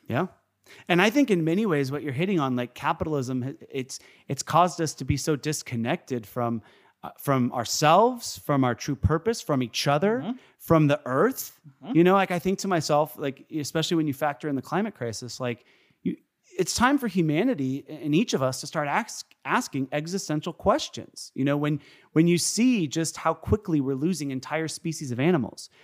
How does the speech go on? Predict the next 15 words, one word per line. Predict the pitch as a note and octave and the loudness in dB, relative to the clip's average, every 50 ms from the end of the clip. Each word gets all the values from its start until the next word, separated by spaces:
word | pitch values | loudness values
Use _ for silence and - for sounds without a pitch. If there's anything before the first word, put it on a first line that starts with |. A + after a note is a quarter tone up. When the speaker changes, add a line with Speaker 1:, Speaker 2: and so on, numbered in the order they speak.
| - _ _ | -20 _ _
Speaker 1:
how, | - D3 C#3+ C#3 C#3 C#3 C#3 | 0 2 2 4 4 2 2
you | - - C#3 | 0 0 0
know, | B2+ A#2+ A#2+ A#2+ | 2 0 0 -2
the, | B2+ C#3 B2+ C3 - - | -4 -4 -6 -8 -6 -4
the | C#3+ C#3 | -4 -4
Great | B2+ A#2+ - - E3 F3 F#3 D3+ | -4 -2 0 2 2 2 0 0
Barrier | D3+ E3 E3 D#3 C#3+ | 0 0 0 0 0
Reef | C3+ B2 B2 D#3 F#3+ F3+ C#3 - - | 0 0 2 2 2 0 -2 -4 -6
is, | B2 B2 A#2 A2+ | -6 -6 -6 -6
is | - - B2 A2 | -6 -6 -6 -6
dying | G2 - C3 B2+ D3 D#3+ D#3 C3+ B2 A#2 A2+ | -2 0 2 2 2 2 0 0 -2 -2 -2
and | A2 G#2+ | -4 -2
changing | - C#3+ D3 D3 C3+ C3 A#2+ | -2 -2 -2 0 -2 -4 -4
colors, | - - D3+ F3+ E3+ A2 E2+ D#2+ D2 - | 0 2 2 2 2 0 -2 -6 -10 -12
and, | - - A#2+ B2 | -6 -2 -2 -2